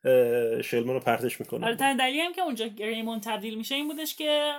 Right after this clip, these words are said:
Speaker 2: آگامون، اه،
Speaker 1: غذا خورده
Speaker 2: غذا
Speaker 1: بود.
Speaker 2: خورده بود.
Speaker 1: آره، می‌خواست به ما نشون بده که اگه دیجیمون ها در واقع غذا نخورده باشن و انرژی نداشته باشن نمیتونن تبدیل بشن. یه جا هم بعدن توی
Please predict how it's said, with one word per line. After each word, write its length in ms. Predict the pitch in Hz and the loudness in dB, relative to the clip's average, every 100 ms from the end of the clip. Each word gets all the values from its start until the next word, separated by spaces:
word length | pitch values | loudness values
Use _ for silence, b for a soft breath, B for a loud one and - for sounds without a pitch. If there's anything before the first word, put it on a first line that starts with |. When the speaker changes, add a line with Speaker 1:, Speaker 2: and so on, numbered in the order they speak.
| - | 0
Speaker 2:
آگامون، 520 | 202 202 214 240 233 | 2 2 2 0 0
اه، 680 | - 180 180 180 175 180 165 | -6 -8 -6 -6 -8 -10 6
Speaker 1:
غذا 300 | 123 120 120 | 6 8 4
خورده 200 | - 202 | 6 6
Speaker 2:
غذا 140 | 202 | 6
Speaker 1:
بود. 80 | 202 | 4
Speaker 2:
خورده 280 | 170 165 160 | 0 -4 -6
بود. 280 | 151 131 127 | -12 -4 2
Speaker 1:
آره، 280 | 117 - - | 2 2 -2
می‌خواست 380 | 151 147 160 156 | 0 4 4 4
به 80 | |
ما 100 | 143 | 2
نشون 280 | 151 135 143 | 2 0 -2
بده 140 | 147 143 | -2 0
که 140 | 139 | 0
اگه 140 | 120 | 0
دیجیمون 380 | 127 120 123 123 | -4 -4 -4 -4
ها 180 | 123 120 | -4 -4
در 160 | 120 117 | -2 -2
واقع 180 | 117 | -4
غذا 280 | 117 120 120 | -4 -2 -2
نخورده 340 | 117 117 113 113 | -2 -2 -4 -4
باشن 160 | 113 | -4
و 80 | 120 | -2
انرژی 400 | 127 127 120 120 | -2 -2 -2 -2
نداشته 380 | 123 120 117 123 | -2 -4 -4 -6
باشن 260 | 120 143 | -4 -4
نمیتونن 400 | 143 113 - 120 | -4 -4 -8 -10
تبدیل 360 | 117 127 123 - - | -10 -10 -12 -16 -18
بشن. 180 | - - - B B 240 B B B B B B - - | -20 -20 -20 B B -20 B B B B B B -16 4
یه 180 | 170 233 | 6 8
جا 140 | 262 | 6
هم 200 | 220 262 - | 6 2 2
بعدن 500 | 175 156 160 202 127 | 2 4 4 4 2
توی 260 | - 202 | 0 0